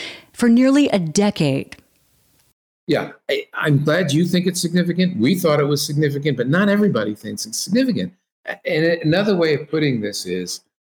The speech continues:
Speaker 2: our policy preventing a North Korean nuclear weapons program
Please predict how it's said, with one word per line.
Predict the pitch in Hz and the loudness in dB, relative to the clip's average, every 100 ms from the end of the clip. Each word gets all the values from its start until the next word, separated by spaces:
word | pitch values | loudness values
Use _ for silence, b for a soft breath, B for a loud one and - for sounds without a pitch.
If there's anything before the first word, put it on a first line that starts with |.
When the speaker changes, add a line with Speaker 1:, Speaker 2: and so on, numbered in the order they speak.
| _ _ - | _ _ -4
Speaker 2:
our | 123 160 170 | 0 0 0
policy | - 127 123 117 - 95 82 - | -2 -2 0 -2 -2 -2 -4 -8
preventing | - 85 104 113 107 | -8 -2 -2 0 -2
a | |
North | 87 98 110 - | -2 -2 -4 -4
Korean | 101 95 | -4 -2
nuclear | 92 90 | -2 -2
weapons | 92 95 87 - | -4 -6 -10 -10
program | - 80 82 80 | -6 -6 -6 -16